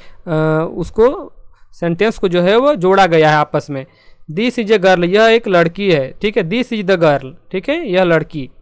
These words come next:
तो ये एक अलग वाक्य है। और "who works hard", ये दो अलग वाक्य हैं,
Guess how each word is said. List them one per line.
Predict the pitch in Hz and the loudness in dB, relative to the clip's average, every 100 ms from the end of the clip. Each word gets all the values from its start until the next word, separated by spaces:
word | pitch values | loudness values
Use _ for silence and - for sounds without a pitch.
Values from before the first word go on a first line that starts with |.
| - - - - | -20 -20 -20 -10
तो | 254 - | -10 -8
ये | 220 233 | 0 2
एक | 240 | 2
अलग | 185 208 214 | 2 2 2
वाक्य | 214 185 - 226 | 2 0 0 0
है। | 277 | 0
और | 220 | 0
"who | 185 196 247 277 208 170 | 0 0 -2 -4 -2 2
works | 220 - - | 2 0 0
hard", | 180 180 | 2 2
ये | 175 214 | 0 -2
दो | 185 | 0
अलग | 226 196 214 180 | -2 0 0 2
वाक्य | 160 147 139 | 0 -2 -8
हैं, | 127 | -12